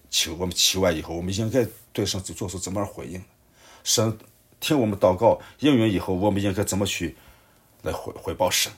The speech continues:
说我们要因你的救恩夸胜。那夸胜，那就是，呃，把神的荣耀彰显出来，在众人当中来大声的去赞美神。这里面夸胜还有见证的这个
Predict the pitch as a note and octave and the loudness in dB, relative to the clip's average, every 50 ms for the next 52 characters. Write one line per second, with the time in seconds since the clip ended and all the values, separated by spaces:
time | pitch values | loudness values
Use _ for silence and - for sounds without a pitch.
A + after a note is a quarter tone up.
0 | _ _ _ _ _ _ - - - - G2+ F2+ F2+ A2 G2 F#2 G2 G#2 A2+ G#2+ | _ _ _ _ _ _ -16 -12 -4 -2 0 6 8 8 8 8 8 8 10 10
1 | G2+ G2 G2+ G#2 A#2+ B2+ B2 G#2+ F2+ D#2 F#2 F#2 - - - A2+ E2+ F2+ F2+ F2+ | 8 8 6 2 4 4 4 2 0 -2 -4 -2 -2 0 0 0 0 0 -4 -6
2 | - - - - - - - - - - _ _ _ _ _ _ _ - C#3 - | -6 -6 -4 -2 0 0 -2 -2 -4 -12 _ _ _ _ _ _ _ -8 -8 -6
3 | - - D3+ C3+ B2+ D#3+ D#3+ C#3+ B2 G#2 D#2+ - - D3 E3 D3+ D#3+ - - - | 0 2 4 4 6 4 4 2 0 -2 -6 -4 -2 0 0 2 0 0 0 -2
4 | - - - - - - - - - - - _ _ _ _ _ _ _ _ - | -2 -2 -6 -20 -20 -20 -20 -20 -20 -20 -20 _ _ _ _ _ _ _ _ -4
5 | - B2 C3 C3 - - - - - _ - C3+ C3 B2 A#2 - - C#3 C#3 D#3 | 2 4 4 4 2 0 -10 -20 -20 _ 8 8 8 8 8 4 4 4 4 4
6 | D#3 A#2 B2+ C#3+ D3 C#3 C3 - - F3 E3 D#3 - B2+ A2 - - - C#3 A#2+ | 6 6 8 8 8 8 8 8 8 8 8 6 6 4 2 2 2 4 4 4
7 | G#2 F#2+ - - C#3 B2+ B2 - - F#3+ F3 D3 C3 - - C#3 C3 B2+ C3+ B2+ | 4 4 4 4 4 4 4 4 4 6 6 6 6 6 8 8 8 8 6 6
8 | A#2+ B2 B2 A2 - - - - - - - _ - - _ - - - _ _ | 6 4 4 2 0 -10 -20 -20 -20 -20 -20 _ -20 -20 _ -20 -20 -20 _ _
9 | _ - - A#2+ C3+ C#3 C3+ - - - D3 C3 A#2+ A2+ - - - A#2 - - | _ 0 4 8 8 8 8 8 6 6 6 6 6 4 4 2 0 -2 0 6
10 | - - D#3 C3+ B2 A2 G2 F#2+ F2 D#2+ D#2+ - - - - D#2 D2 D2+ D2+ - | 8 10 10 10 8 4 2 2 0 0 2 2 2 4 2 2 -2 -6 -12 -20
11 | _ _ _ _ _ _ _ _ _ _ _ _ _ _ _ _ _ _ _ _ | _ _ _ _ _ _ _ _ _ _ _ _ _ _ _ _ _ _ _ _
12 | _ _ _ _ _ _ _ _ _ _ _ _ _ _ _ _ _ _ _ _ | _ _ _ _ _ _ _ _ _ _ _ _ _ _ _ _ _ _ _ _
13 | _ - - E3 C#3 A#2+ A2 G#2 - - - G2 F#2 - - G#2 - - - - | _ 2 4 6 8 8 6 4 4 4 4 4 4 4 2 -2 -2 -6 -12 -14
14 | - - G#2 F#2 F#2 F2+ - - - A#2 - - - A2+ F2+ D#2+ F#2 - - - | -4 0 2 2 2 0 -2 0 0 2 2 0 -2 -6 -6 -8 -8 -8 -8 -8
15 | - - | -10 -10